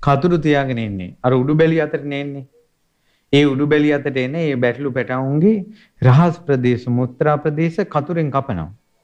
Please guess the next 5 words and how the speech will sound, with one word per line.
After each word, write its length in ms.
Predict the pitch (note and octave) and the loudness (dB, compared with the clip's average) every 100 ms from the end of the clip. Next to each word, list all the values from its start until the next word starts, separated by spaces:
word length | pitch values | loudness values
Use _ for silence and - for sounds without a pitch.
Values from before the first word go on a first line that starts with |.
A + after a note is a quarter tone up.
| _ _ _ _ _ _ _ _ _ - | _ _ _ _ _ _ _ _ _ -4
කපලා 440 | C3 B2 E3 F3+ B2+ | 0 4 4 2 2
අයින් 260 | B2+ C#3 | 0 -2
කරලා 260 | C#3 F3 G#3+ | -2 -2 0
වලිගෙත් 480 | D3 E3 G3+ G#3 G3+ | 0 0 0 -2 -2
කපනවා. 540 | A#2+ G2+ F#2+ G2+ G3 | -6 -4 -6 -8 -12